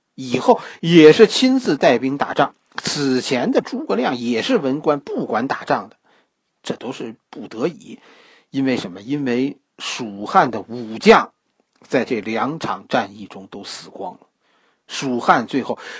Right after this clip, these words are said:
不得不文官上阵。这就是，这就是蜀汉最后的国情。关键是，哎呀，荆州之战、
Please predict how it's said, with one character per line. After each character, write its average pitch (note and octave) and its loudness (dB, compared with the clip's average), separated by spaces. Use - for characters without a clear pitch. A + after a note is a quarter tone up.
不 C#3 -4
得 A#2+ 0
不 A2 -8
文 F3+ 4
官 B2+ 2
上 - -2
阵。 G2 -10
这 F#4 6
就 C4 4
是， C3+ 0
这 B3 2
就 E3 2
是 C#3 -6
蜀 G2+ -8
汉 F#2+ -2
最 A2+ -14
后 G#2 -14
的 F2+ -20
国 - -18
情。 - -16
关 D#3+ -4
键 F3+ -6
是， - -14
哎 - -10
呀， - -10
荆 D#3+ -6
州 B2+ -2
之 A2+ -10
战、 F2+ -12